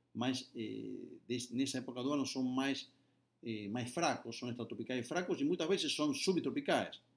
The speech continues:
¿Mm? Son quentes por bajos y relativamente fríos por cima. Entonces aquí voltamos aquí para hoy a noche. ¿Mm? Aquí ya podemos decir que se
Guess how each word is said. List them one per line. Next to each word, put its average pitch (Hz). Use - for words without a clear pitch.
¿Mm? 101
Son 131
quentes 175
por 147
bajos 180
y 135
relativamente 131
fríos 143
por 113
cima. 113
Entonces 127
aquí 151
voltamos 147
aquí 131
para 123
hoy 131
a 151
noche. 170
¿Mm? 107
Aquí 131
ya 151
podemos 139
decir 135
que 131
se 117